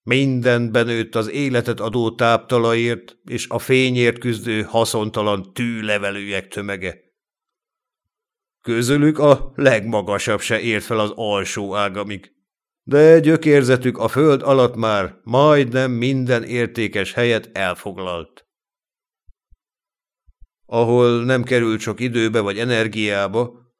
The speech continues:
a meredély felé hatoló nyúlványaimmal megpróbáltam kikerülni a töveiket, de ahol a sziklás talaj miatt nem tehettem mást, ott lelkiismeret furdalás nélkül fojtottam meg néhányukat.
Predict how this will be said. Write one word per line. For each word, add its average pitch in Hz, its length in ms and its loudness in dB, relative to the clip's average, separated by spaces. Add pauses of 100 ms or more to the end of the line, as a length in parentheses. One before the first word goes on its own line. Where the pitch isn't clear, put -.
(200)
a 135 180 8
meredély 120 460 4
felé 123 300 2
hatoló 120 400 0
nyúlványaimmal 139 1000 0
megpróbáltam 160 800 2
kikerülni 101 720 -8
a 104 100 -4
töveiket, 104 800 -6 (560)
de 202 260 6
ahol 151 420 6
a 127 240 4
sziklás 127 520 2
talaj 120 320 4
miatt 110 560 -4
nem 104 380 -6
tehettem 131 560 2
mást, 98 680 -4 (580)
ott - 320 2
lelkiismeret 131 1080 2
furdalás 123 600 2
nélkül 123 680 0
fojtottam 107 640 -2
meg 127 180 0
néhányukat. 85 880 -8